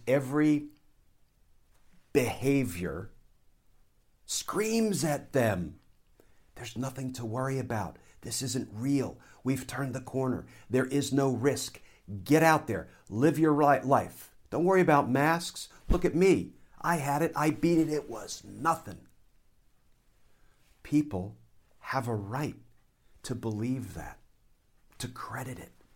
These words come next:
to make their behavioral decisions day in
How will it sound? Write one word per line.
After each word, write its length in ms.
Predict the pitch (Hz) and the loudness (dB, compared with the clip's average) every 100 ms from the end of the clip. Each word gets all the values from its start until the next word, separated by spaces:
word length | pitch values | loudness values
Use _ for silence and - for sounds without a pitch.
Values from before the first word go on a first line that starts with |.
| _ _ _ _ _ _ _ _ | _ _ _ _ _ _ _ _
to 120 | - | -10
make 460 | 104 104 117 127 - | -4 -2 -2 -4 -8
their 300 | 110 92 90 - - | -6 -4 -6 -12 -14
behavioral 720 | 90 107 120 113 117 113 110 | -10 -6 -4 -2 -2 -2 -6
decisions 800 | 90 - - 117 117 120 113 117 | -10 -10 -6 -6 -4 -4 -6 -10
day 340 | - 107 113 | -10 -6 -4
in 340 | 104 104 98 | -4 -6 -8